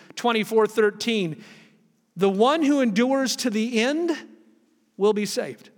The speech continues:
Or in Matthew seven, Jesus puts it this way, "Not everyone who calls me Lord will enter the kingdom of heaven,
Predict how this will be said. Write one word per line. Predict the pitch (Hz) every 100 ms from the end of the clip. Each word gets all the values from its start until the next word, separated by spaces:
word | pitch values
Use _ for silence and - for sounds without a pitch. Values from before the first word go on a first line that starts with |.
| _ _ _ _ _ _ _ _ _ _ _ _ _ _ _ _
Or | - 196
in |
Matthew | 214 226 226
seven, | 220 262 254 196 - - -
Jesus | 214 185 185
puts | 220 202
it | 196
this | 226 -
way, | 185 165
"Not | 185 247 330
everyone | 359 339 294 262 262 269
who | 240
calls | 196 - 269 262 226
me | 226 214
Lord | 196 220 254 196 160 156 175 - - _ _ - -
will | 208 233
enter | 269 269
the | 262
kingdom | 277 262 247 240
of | 240
heaven, | 220 320 214